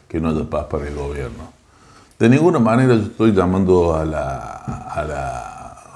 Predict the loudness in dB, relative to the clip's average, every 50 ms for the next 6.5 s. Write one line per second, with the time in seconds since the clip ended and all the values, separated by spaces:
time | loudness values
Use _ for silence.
0 | -6 -4 -2 -2 -2 -4 -6 -4 0 2 4 6 6 4 4 4 2 2 2 0
1 | -2 0 0 -2 -2 0 -2 -2 -2 -2 -4 -2 0 0 0 0 -2 -6 -12 -20
2 | -20 _ _ _ _ _ _ _ _ -20 -20 -20 -20 -20 -8 -2 0 2 4 4
3 | 4 4 4 2 0 0 0 2 2 2 2 0 0 0 2 2 2 2 0 0
4 | 0 0 0 2 2 2 2 2 0 0 -2 -2 -2 -2 -4 -4 -4 -2 -2 -2
5 | -2 -2 -2 -2 -2 -2 -4 -6 -8 -10 -14 -16 -20 -20 _ _ -12 -10 -6 -4
6 | 0 4 4 4 4 4 0 -2 -6 -10